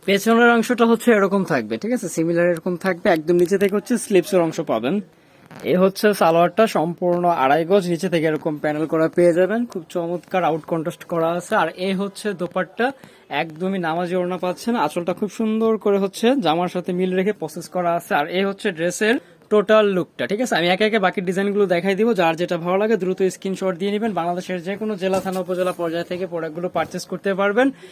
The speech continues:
কোনো টাকা অগ্রিম ছাড়া। ফুল ক্যাশ অন ডেলিভারি দিচ্ছি আমরা সারা বাংলাদেশে, যে যেখান থেকে নিতে চাচ্ছেন।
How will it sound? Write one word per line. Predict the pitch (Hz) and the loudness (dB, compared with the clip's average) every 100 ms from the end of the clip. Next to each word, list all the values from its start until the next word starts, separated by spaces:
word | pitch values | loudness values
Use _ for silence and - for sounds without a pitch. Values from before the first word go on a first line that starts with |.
| - - - | -20 -16 0
কোনো | 240 240 | 2 4
টাকা | 233 214 202 214 | 4 2 4 4
অগ্রিম | 202 196 196 | 4 2 0
ছাড়া। | 180 139 | 0 -2
ফুল | 127 220 233 | -2 0 2
ক্যাশ | 220 202 | 4 2
অন | 208 | 2
ডেলিভারি | 208 208 208 208 | 2 4 4 2
দিচ্ছি | 196 190 233 | 0 -2 0
আমরা | 214 226 | 2 0
সারা | 233 170 175 | 2 2 2
বাংলাদেশে, | 180 190 196 196 220 | 2 0 0 0 0
যে | 185 | 2
যেখান | 175 175 185 | 0 0 0
থেকে | 185 185 | -2 -4
নিতে | 180 | -4
চাচ্ছেন। | 185 170 - 247 | -4 -6 0 0